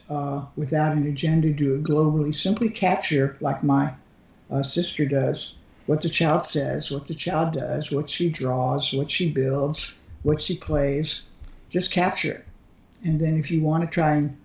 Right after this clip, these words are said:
put that into, uh, something that, that captures, you know, those incremental benchmarks, fine. Don't teach to the benchmarks. So that's, that's one part of what I see is that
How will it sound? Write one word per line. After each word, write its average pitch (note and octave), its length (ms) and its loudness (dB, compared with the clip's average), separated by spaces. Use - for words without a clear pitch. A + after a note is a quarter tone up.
put E3+ 220 -2
that D#3 260 2
into, D3 560 0
uh, C#3 260 -4
something D#3+ 540 2
that, C#3 320 -2
that - 320 -2
captures, D#3+ 720 0
you D#3 120 0
know, C3 240 0
those C#3 300 -2
incremental C#3+ 600 0
benchmarks, C#3 680 0
fine. D#3 380 2
Don't C#3 220 -2
teach - 380 -4
to C3+ 80 -2
the C3+ 180 -4
benchmarks. - 720 -8
So C3+ 240 -2
that's, D#3 260 2
that's D3+ 240 2
one C#3+ 180 2
part C#3+ 340 -6
of C#3+ 120 -6
what C#3+ 160 0
I B2 140 -2
see C3+ 280 2
is B2+ 160 -2
that C3 280 -4